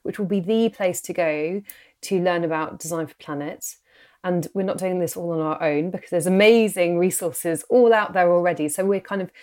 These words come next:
collecting it together, um, but doing some of that translation work for where some of it can be quite academic or kind of technical or specific, trying to translate it into a, into a language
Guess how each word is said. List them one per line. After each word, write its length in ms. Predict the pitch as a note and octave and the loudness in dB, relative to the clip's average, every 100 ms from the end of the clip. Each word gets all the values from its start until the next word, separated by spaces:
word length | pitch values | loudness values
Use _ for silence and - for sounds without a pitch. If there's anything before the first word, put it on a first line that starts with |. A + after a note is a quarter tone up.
| _ - | _ -6
collecting 500 | A#3+ A#3+ - G#3+ G3 | 0 0 -2 -6 -6
it 140 | - | -8
together, 580 | - F3 D3 D3 D#3 D#3+ _ _ _ - | -6 -4 -2 -4 -6 -8 _ _ _ -2
um, 560 | F3 E3+ E3 E3 E3 - | 0 0 -2 -4 -6 -10
but 260 | - - F3 | -6 -6 -2
doing 300 | A3 G3 F3 | 0 0 -2
some 180 | E3 F3 | -4 -8
of 60 | |
that 160 | E3+ - | -8 -10
translation 640 | - E3+ F3+ E3+ - E3 | -8 -6 -2 -4 -4 -4
work 320 | D#3 D3+ - - - _ - | -2 -2 -6 -18 -20 _ -18
for 460 | - E3+ E3 D#3 _ _ _ _ _ _ _ _ | -4 -2 -2 -4 _ _ _ _ _ _ _ _
where 260 | F3+ E3+ G#3+ | 0 2 0
some 200 | G#3+ F#3+ | -2 0
of 140 | E3+ | 0
it 140 | E3 | -2
can 160 | - E3+ | -2 -4
be 100 | E3+ | -4
quite 240 | - F3+ - | -2 -6 -4
academic 680 | - A3+ B3+ C4 C#4 - - | -6 -2 -2 -2 -6 -8 -6
or 280 | F#3 F#3 F#3 | -4 -4 -6
kind 200 | - F#3 | -10 -12
of 80 | |
technical 440 | - - A3+ G#3 A3 | -10 -12 -10 -4 -4
or 80 | G3+ | -4
specific, 580 | G3 - G3+ F#3 - | -6 -8 -4 -4 -4
trying 220 | - G3 E3 | -8 -10 -10
to 100 | - | -10
translate 540 | F#3+ E3+ F3+ E3 - | -8 -4 -6 -6 -10
it 100 | - | -8
into 260 | E3+ - E3+ | -10 -4 -4
a, 140 | E3 - | -4 -6
into 320 | - E3 - | -6 -6 -6
a 40 | E3+ | -4
language 480 | E3+ D#3 D#3 - | -2 -2 -2 -4